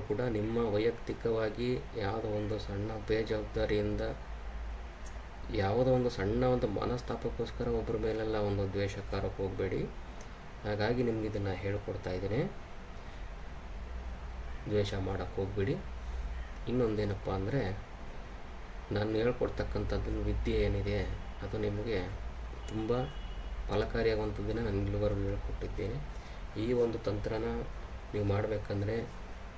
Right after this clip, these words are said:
ವೈರಿ ನಾಶ ಯಂತ್ರ ಅಂತ ಇದನ್ನು ನಾನು ಮಾಡ್ತೀನಿ. ಭೈರವಿ ಯಂತ್ರ ಅಂತ ಇದು,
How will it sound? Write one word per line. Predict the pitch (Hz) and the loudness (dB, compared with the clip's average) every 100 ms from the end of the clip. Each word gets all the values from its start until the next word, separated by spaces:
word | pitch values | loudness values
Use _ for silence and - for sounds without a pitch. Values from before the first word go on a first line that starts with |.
| - | 2
ವೈರಿ | 104 110 113 | 4 6 6
ನಾಶ | 101 98 107 107 98 | 4 2 0 0 2
ಯಂತ್ರ | 101 98 104 | 2 0 -2
ಅಂತ | 98 95 | -2 0
ಇದನ್ನು | 95 98 98 | -2 0 -2
ನಾನು | 98 | -2
ಮಾಡ್ತೀನಿ. | 98 101 101 113 139 - 175 220 233 - - - - - - - 110 | 0 0 0 0 -2 -4 -2 -2 -2 -4 -8 -10 -10 -10 -8 -2 4
ಭೈರವಿ | 117 117 113 110 104 104 98 | 6 6 4 2 2 4 2
ಯಂತ್ರ | 92 98 95 | 0 -2 -2
ಅಂತ | 87 92 | -2 -4
ಇದು, | 92 | -2